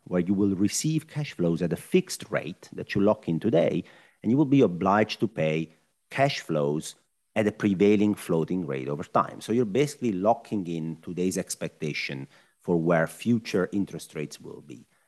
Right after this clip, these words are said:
All right, that sounds like a convenient way to hedge interest rate risk, but where is the trick? Now, the trick is that the beauty of a swap is that there is basically no principal investment upfront. Now, these derivatives are cleared through clearinghouses.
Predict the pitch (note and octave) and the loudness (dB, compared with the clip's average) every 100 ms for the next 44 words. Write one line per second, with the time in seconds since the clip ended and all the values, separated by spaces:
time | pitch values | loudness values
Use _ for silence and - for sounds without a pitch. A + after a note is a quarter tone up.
0 | _ - A#2+ C#2+ A2+ - A#2+ - G2 E2 | _ -2 2 4 2 2 0 2 2 0
1 | E2 D#2+ E2+ E2 F2+ F2 D2+ D2 C2 G#2+ | -4 -6 -2 0 2 2 0 -4 -2 -2
2 | A#2+ F2 D2 F2 D2+ E2+ D2+ - - D2 | -2 -4 -2 -2 -2 -4 -6 -10 -8 -8
3 | - C3+ C3+ - F2+ - - E2+ B2 G#2 | 2 2 2 0 -2 -2 -12 0 2 2
4 | - - - - - _ _ _ _ _ | -4 -6 -6 -8 -20 _ _ _ _ _
5 | _ F#2 - - G3 F#3+ - - C2 A1+ | _ -2 0 0 2 2 0 0 0 0
6 | - - _ - F2+ A2 E3 D3+ A2+ F2 | -6 -18 _ -8 -2 2 4 4 2 0
7 | - F2 - - - - _ _ - A2 | -4 -4 -6 0 0 0 _ _ -2 0
8 | F#2+ G2+ F2 E2+ A#2+ B2+ - A2 G2+ G2+ | 4 4 4 2 2 2 -2 -2 2 4
9 | A#2+ B2 - G2+ F2+ - - D#2+ - F2+ | 2 2 -4 -6 -6 -10 -12 -14 -12 -12
10 | D2+ C2 - D2+ D2+ C2+ - - F#2+ C2+ | -8 -6 -4 -6 -8 -10 -12 -4 -4 -4
11 | B1+ - _ _ _ - E2 A#2 B2 G2+ | -12 -20 _ _ _ 0 2 2 4 6
12 | D3+ C#3+ - C2 B1+ - - _ F2 D#2+ | 6 6 2 -6 -6 -6 -6 _ 2 2
13 | - - A2+ C3+ B2+ - - F2+ - D#3 | 2 2 6 6 4 0 -4 -4 2 4
14 | G#2 D2 C2 - - - - | 4 0 -6 -10 -6 -4 -4